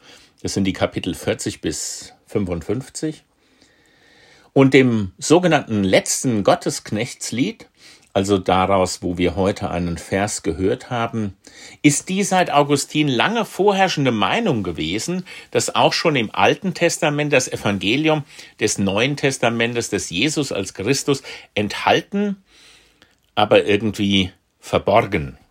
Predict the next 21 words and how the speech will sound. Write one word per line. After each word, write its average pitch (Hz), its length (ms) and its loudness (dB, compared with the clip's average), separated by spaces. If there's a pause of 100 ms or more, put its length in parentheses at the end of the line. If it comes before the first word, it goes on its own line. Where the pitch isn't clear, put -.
(140)
war. - 320 -8 (1400)
Diese 127 260 2
Auffassung 143 640 4
wird 127 320 4 (340)
von 98 280 0
jüdischer 143 460 0
Seite 95 640 -2 (420)
schon 117 360 0
seit - 260 2
dem 143 120 2
elften 139 360 -2
Jahrhundert 123 440 4
vor 87 200 -2
allem 123 220 2
durch 110 120 0
den 104 140 -2
großen 104 480 0
Rabbi 110 360 0
Rashi 120 580 0 (1000)
abgelehnt. - 640 -6 (560)
Heute - 600 2